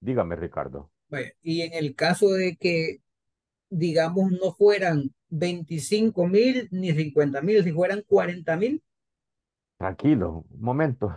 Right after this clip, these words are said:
Speaker 1: <laughs> Ya sabía yo que iba a surgir esa duda, pero
Speaker 2: <laughs> Vaya,
Speaker 1: paciencia,
Speaker 2: gracias.
Speaker 1: vamos paso a paso. ¿Alguien más? Bye. Ok. Eh,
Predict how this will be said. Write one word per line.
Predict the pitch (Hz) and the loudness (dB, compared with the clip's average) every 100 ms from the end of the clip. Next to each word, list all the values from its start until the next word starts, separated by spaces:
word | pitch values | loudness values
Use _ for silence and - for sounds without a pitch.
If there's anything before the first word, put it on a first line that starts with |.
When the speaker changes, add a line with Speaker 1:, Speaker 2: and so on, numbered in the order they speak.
| - | -6
Speaker 1:
<laughs> | 143 - 160 180 - 277 185 427 - - 127 214 190 | -6 -2 -4 -4 -2 0 0 -2 0 -4 -4 -10 -10
Ya | 98 123 131 | 0 0 2
sabía | 165 170 175 | 2 4 4
yo | 226 208 | 4 2
que | 139 | 0
iba | 147 143 | 0 0
a | |
surgir | 147 143 151 143 | 0 -2 0 0
esa | 131 147 | -2 -2
duda, | 160 131 78 | -4 -4 -4
pero | 175 175 | -2 -2
Speaker 2:
<laughs> | |
Vaya, | 151 - _ _ _ _ _ _ _ | -4 -8 _ _ _ _ _ _ _
Speaker 1:
paciencia, | - 131 139 | -12 -4 -2
Speaker 2:
gracias. | 127 113 80 | -2 -2 -4
Speaker 1:
vamos | 98 123 120 | -4 -4 -6
paso | 127 - 135 | -6 -4 -6
a | 104 | -6
paso. | - 127 - 95 65 _ _ _ _ _ _ _ _ _ _ _ _ _ _ _ _ - | -6 -8 -8 -12 -12 _ _ _ _ _ _ _ _ _ _ _ _ _ _ _ _ -6
¿Alguien | 147 131 147 | -2 0 0
más? | 170 226 _ _ _ _ _ _ _ _ _ _ _ _ _ _ _ _ _ _ _ _ _ _ _ _ _ _ _ | 0 -2 _ _ _ _ _ _ _ _ _ _ _ _ _ _ _ _ _ _ _ _ _ _ _ _ _ _ _
Bye. | 90 67 - - _ _ _ _ _ _ _ - | -10 -10 -10 -16 _ _ _ _ _ _ _ -6
Ok. | 185 185 113 - _ _ _ _ - | -2 0 -2 -4 _ _ _ _ -6
Eh, | 135 135 135 131 131 127 - | 0 2 4 4 4 2 -2